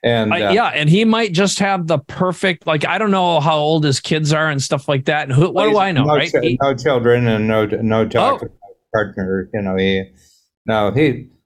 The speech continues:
Speaker 1: I don't know how old
Speaker 2: Oh,
Speaker 1: it-,
Speaker 2: okay.
Speaker 1: I, I think he's pushing fifty, you know, he's, um, pushing
Speaker 2: Ish.
Speaker 1: fifty. But he's
Speaker 2: Yeah,
Speaker 1: spent,
Speaker 2: yeah.
Speaker 1: he's spent about twenty years developing his knowledge base,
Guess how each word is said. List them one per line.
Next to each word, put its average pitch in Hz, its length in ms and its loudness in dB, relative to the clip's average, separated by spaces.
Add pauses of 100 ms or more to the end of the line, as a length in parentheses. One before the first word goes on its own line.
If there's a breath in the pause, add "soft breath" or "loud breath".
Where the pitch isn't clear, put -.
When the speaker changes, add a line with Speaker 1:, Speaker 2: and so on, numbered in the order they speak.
(140)
Speaker 1:
I 175 80 0
don't 220 120 2
know 180 80 2
how 180 240 2
old 170 60 2
Speaker 2:
Oh, 226 280 2
Speaker 1:
it-, - 40 -4
Speaker 2:
okay. 156 220 -2
Speaker 1:
I, 160 340 2
I 175 40 -2
think 190 180 0
he's 156 200 0
pushing 143 580 2
fifty, 139 840 -2
you 127 120 0
know, 117 320 0
he's, 107 420 0
um, 107 320 0
pushing 113 400 0
Speaker 2:
Ish. - 360 0
Speaker 1:
fifty. - 120 -18 (580)
But 175 180 2
he's 190 80 4
Speaker 2:
Yeah, 233 100 0
Speaker 1:
spent, - 200 -4 (100)
Speaker 2:
yeah. 196 180 0
Speaker 1:
he's 190 180 -2
spent 196 340 0
about 156 320 0
twenty 160 460 0
years 143 480 2
developing 120 600 0
his 104 520 0
knowledge 110 400 0
base, - 420 -10